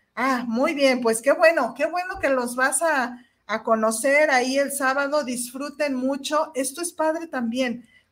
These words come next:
como esta emoción que tenemos de conocer algo nuevo,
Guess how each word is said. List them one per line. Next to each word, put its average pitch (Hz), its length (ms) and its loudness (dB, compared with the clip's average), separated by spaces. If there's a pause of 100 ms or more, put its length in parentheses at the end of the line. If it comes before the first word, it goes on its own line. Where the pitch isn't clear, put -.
como 233 300 -2
esta 262 340 0
emoción 262 500 0
que 294 120 -2
tenemos 247 480 0
de 226 120 -4
conocer 220 460 -2
algo 262 260 -2
nuevo, 247 560 -2